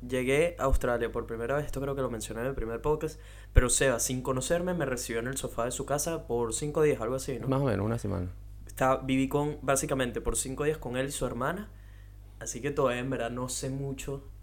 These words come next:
Speaker 1: de tus
Speaker 2: No,
Speaker 1: mañas,
Speaker 2: marico, yo no tengo
Speaker 1: pero
Speaker 2: mañas. O sea, yo te digo, yo con mi cuarto soy normalmente un poquito desordenado, pero no sucio. Hay unas, hay una diferencia entre ser desordenado y
Speaker 1: Sí,
Speaker 2: sucio.
Speaker 1: sucio, sí.
Speaker 2: Este,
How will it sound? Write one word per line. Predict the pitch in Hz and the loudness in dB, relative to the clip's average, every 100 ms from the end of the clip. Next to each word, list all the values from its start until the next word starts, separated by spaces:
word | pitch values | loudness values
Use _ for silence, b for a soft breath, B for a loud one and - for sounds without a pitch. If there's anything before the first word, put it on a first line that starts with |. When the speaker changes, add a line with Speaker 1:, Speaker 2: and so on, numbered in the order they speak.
| - - | -18 -10
Speaker 1:
de | 127 | -8
tus | 120 135 | 0 6
Speaker 2:
No, | 170 | 8
Speaker 1:
mañas, | 180 110 | 8 8
Speaker 2:
marico, | 131 147 | 8 10
yo | 127 | 10
no | 135 | 10
tengo | 156 151 | 8 8
Speaker 1:
pero | |
Speaker 2:
mañas. | 147 113 101 98 | 8 8 8 2
O | |
sea, | 104 110 | 4 4
yo | 104 107 | 6 6
te | 123 | 8
digo, | 131 107 | 8 8
yo | 85 110 | 8 8
con | 131 | 8
mi | 139 | 10
cuarto | 139 147 151 156 120 | 12 12 12 10 8
soy | - 107 113 117 - | 8 8 8 2 -4
normalmente | - 123 123 120 123 127 | 0 4 8 8 8 6
un | 123 | 6
poquito | 127 123 127 117 | 4 4 2 2
desordenado, | - 123 113 104 104 95 101 127 147 | -4 0 4 6 6 8 8 8 8
pero | 139 101 98 | 8 8 8
no | 101 101 101 | 8 8 6
sucio. | - 104 - 90 - | 4 0 2 -2 0
Hay | 101 | 0
unas, | 101 113 113 | 0 0 2
hay | 98 101 | 4 6
una | 117 | 6
diferencia | 120 - 101 101 104 123 | 6 8 8 8 6 4
entre | 113 98 | 4 2
ser | 98 92 | 0 2
desordenado | 107 - 120 104 98 101 | 2 6 6 6 6 6
y | 107 | 4
Speaker 1:
Sí, | 120 | 2
Speaker 2:
sucio. | 113 131 104 | 0 0 -2
Speaker 1:
sucio, | - 113 104 - 98 | -4 -10 -12 -12 -12
sí. | - 95 - - - - - | -12 -12 -14 -18 -18 -20 0
Speaker 2:
Este, | 113 104 - 110 107 104 101 - | 4 4 4 6 6 6 4 0